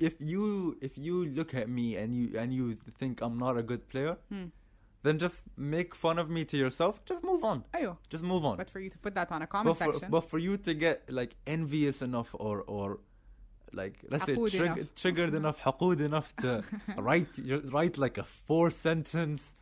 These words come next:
Speaker 1: or, like, a, a, a four line comment about, like, "Ha, ha, ha," like, the, the, the, it's like
Speaker 2: You're doing something right.
Speaker 1: Yeah.
Speaker 2: Because, I mean, there's something wrong with you.
Speaker 1: Exactly.
Speaker 2: Yeah.
Speaker 1: Because if, if let's say, if let's say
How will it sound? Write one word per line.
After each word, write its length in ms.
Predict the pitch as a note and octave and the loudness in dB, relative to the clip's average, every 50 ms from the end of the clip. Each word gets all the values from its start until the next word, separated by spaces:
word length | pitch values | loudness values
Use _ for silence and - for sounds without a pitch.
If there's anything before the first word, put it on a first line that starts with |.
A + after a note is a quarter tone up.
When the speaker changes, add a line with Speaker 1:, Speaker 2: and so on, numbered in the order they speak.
| - | -8
Speaker 1:
or, 80 | - A2+ | -4 -2
like, 180 | A#2 A#2 A2+ - | 0 0 0 -2
a, 80 | G2 - A#1 C#2+ G#2 | -4 -6 -6 -6 -8
a, 40 | G#2+ - - - A#2 | -8 -8 -8 -8 -8
a 20 | |
four 400 | A2+ - - - C#3 D3+ D#3+ D#3+ | -8 -8 -4 2 4 4 6 6
line 540 | D3+ D3 D3 D3 D#3 D#3 D#3 D#3 D#3 D3 C3+ - | 4 4 2 2 2 2 0 0 -2 -4 -6 -6
comment 520 | - - C#3+ D3+ D3+ D3+ D#3+ D#3 D3 - | -2 0 0 0 0 -2 -2 -4 -2 -2
about, 360 | C#3 B2 A#2 C3 C3 B2 A#2 A2+ | -2 0 0 2 0 0 0 -2
like, 280 | B2+ A#2+ A#2 A2+ - - - - - - _ - | -2 -4 -4 -6 -10 -18 -20 -20 -20 -14 _ 0
"Ha, 80 | C#3 C#3 | 0 0
ha, 160 | C3 C#3+ C3+ | 2 0 0
ha," 160 | B2+ C#3 B2+ B2 | 0 -2 -4 -4
like, 320 | C3 C#3 C#3 C#3 C#3+ C#3 C#3 | -4 -4 -4 -4 -6 -6 -6
the, 80 | C3+ D3 | -6 -4
the, 340 | C#3+ D3+ C3+ D3 - F3 F3+ - - - - - - _ - - - - - - - - - - | -4 -2 -4 -2 -2 -4 -4 -6 -10 -20 -20 -20 -20 _ -20 -20 -20 -20 -20 -20 -20 -20 -16 -6
the, 140 | - - D#3+ | 0 2 2
it's 220 | E3+ E3 - - | 2 0 0 4
like 320 | F3+ F3+ E3+ D#3+ - - - - - - - | 4 4 4 4 -2 -10 -20 -20 -20 -20 -14
Speaker 2:
You're 140 | - F#4 E4+ | -8 -6 -2
doing 180 | C4 D4 C#4+ B3+ | 0 2 2 2
something 280 | - A#3 A3+ - F3 D3+ | 2 0 -4 -4 -4 -4
right. 200 | D#3+ F3 D#3+ - - | -4 -6 -6 -6 -6
Speaker 1:
Yeah. 240 | F#4+ A#4 A#4+ G4 C4+ | -2 2 4 4 4
Speaker 2:
Because, 320 | F3+ G3+ - A#3 A3+ G3 | 2 2 0 0 2 2
I 140 | F3 F3 G#3 | 2 2 4
mean, 180 | A#3 B3 A#3+ G#3+ | 4 4 4 4
there's 100 | G3+ - - | 2 2 2
something 180 | A#3+ A#3+ B3+ G#3 | 2 2 2 2
wrong 180 | F#3+ G3+ G#3 | 2 2 2
with 140 | G3 F3 E3 | 2 -2 -4
you. 200 | F3 F#3+ F#3+ C#3+ - - - - | -4 -6 -6 -6 -8 -12 -14 -10
Speaker 1:
Exactly. 560 | - E3+ E3+ - G#4 G#4 D#4+ - B2+ G#2 - - - | -10 -8 -6 -4 -2 -2 -2 -2 -4 -6 -6 -8 -10
Speaker 2:
Yeah. 120 | E4+ F#4 D#4+ - - - | -10 -10 -10 -12 -10 -6
Speaker 1:
Because 320 | - E3+ F3+ F3+ D#3+ D3+ - - - - - - - - - - - - - | -2 0 2 0 0 -2 -8 -14 -20 -20 -20 -20 -20 -20 -20 -20 -20 -10 -2
if, 240 | - E3+ F3 - - - - - | 0 0 0 0 -2 -14 -8 -2
if 200 | - F3 - - E3 | -2 -2 0 2 2
let's 200 | F3 G#3+ G#3+ - | 4 4 2 2
say, 200 | - G3 G3 F#3 F3 D#3 B2+ - - | 2 4 4 4 4 2 2 0 -2
if 140 | D3 - - | -6 -2 -2
let's 180 | D3+ E3+ E3+ | -2 -2 0
say 140 | - E3+ D#3 | 0 0 0